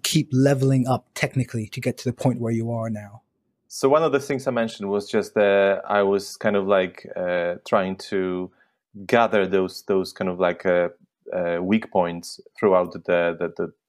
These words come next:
Speaker 2: week, uh, work. And on the weekend, I was just applying myself. I was just, uh, Googling stuff. I was, I was building little apps, uh, playing with it, you know. Um,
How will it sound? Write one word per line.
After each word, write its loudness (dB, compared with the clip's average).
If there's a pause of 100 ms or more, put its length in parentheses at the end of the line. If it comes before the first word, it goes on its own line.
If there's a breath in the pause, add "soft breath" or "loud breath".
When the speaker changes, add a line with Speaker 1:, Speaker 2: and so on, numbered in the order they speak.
Speaker 2:
week, -2 (360)
uh, -2
work. 0 (440 soft breath)
And 2
on 4
the 6
weekend, 2
I 0
was 0
just -4
applying 2
myself. -2
I 0
was -2
just, -12
uh, -4
Googling 0
stuff. -2
I -4
was, -8
I -2
was -6
building 0 (300 soft breath)
little 0
apps, 0
uh, -8
playing 2
with -4
it, -10
you -8
know. -8 (440)
Um, -2